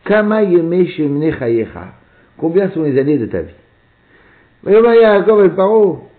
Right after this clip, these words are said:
Et Yaakov, il a dit à Paro, yeme shene megurai. Les années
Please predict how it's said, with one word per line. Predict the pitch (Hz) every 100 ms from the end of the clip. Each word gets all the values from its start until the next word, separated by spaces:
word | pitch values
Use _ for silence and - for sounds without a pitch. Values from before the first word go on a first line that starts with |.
| _ _ _ _ _ _ _ _ _ _ _ _ -
Et |
Yaakov, | 143 151 180
il | 170
a |
dit | 151
à | 151
Paro, | 139 147 185
yeme | 156 156 190
shene | 143 170 175
megurai. | 147 123 107 120 143 - - _ _ _ _ -
Les | 117 117
années | 165 185 202 175 -